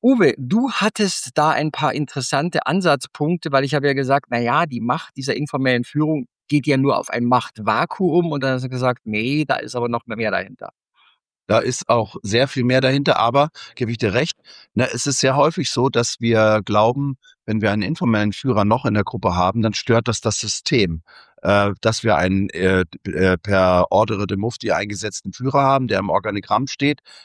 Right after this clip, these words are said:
Speaker 2: der die Führung übernehmen soll. Und dann haben wir aber noch einen informellen Führer, der den ganzen Laden stört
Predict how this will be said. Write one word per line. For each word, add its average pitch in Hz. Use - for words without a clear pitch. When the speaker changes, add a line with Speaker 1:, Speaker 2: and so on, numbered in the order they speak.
Speaker 2:
der 107
die 104
Führung 107
übernehmen 95
soll. 127
Und 104
dann 113
haben 127
wir 123
aber 117
noch 107
einen 113
informellen 117
Führer, 117
der 110
den 113
ganzen 110
Laden 104
stört 104